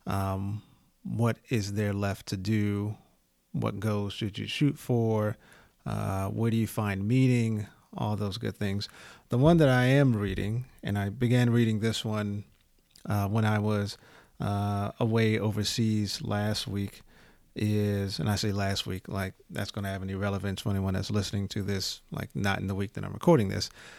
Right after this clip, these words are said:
That would be, uh, the week of March the fifteenth of twenty twenty-two,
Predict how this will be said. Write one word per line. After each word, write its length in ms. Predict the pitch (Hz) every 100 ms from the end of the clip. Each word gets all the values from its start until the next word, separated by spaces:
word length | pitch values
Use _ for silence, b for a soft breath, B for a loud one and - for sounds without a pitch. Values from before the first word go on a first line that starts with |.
| B
That 160 | - 120
would 120 | 117
be, 360 | 113 120 117 110
uh, 640 | 107 104 101 101 98 110 131 b b b _
the 100 | 104
week 240 | 101 151 135
of 100 | 120
March 320 | 131 123 -
the 80 | 104
fifteenth 500 | 117 107 - 110 -
of 220 | 107 -
twenty 300 | 123 104 101
twenty-two, 580 | - 104 95 113 101